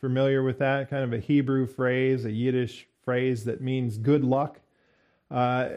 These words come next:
to give it at least kind of a, an English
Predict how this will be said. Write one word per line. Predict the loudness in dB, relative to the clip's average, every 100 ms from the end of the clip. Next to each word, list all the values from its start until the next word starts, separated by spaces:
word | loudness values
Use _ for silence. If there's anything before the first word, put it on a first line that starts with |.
| -12 -16 _ _ _ 0
to | 2 4 2 -6 _ _ _ _ _ _ 0
give | 2 4
it | 2
at | 2
least | 2 0 -2 -8 -6
kind | -4 -2
of | -2
a, | -4 -6
an | -6 -6 -4 0
English | 2 4 4 2 -6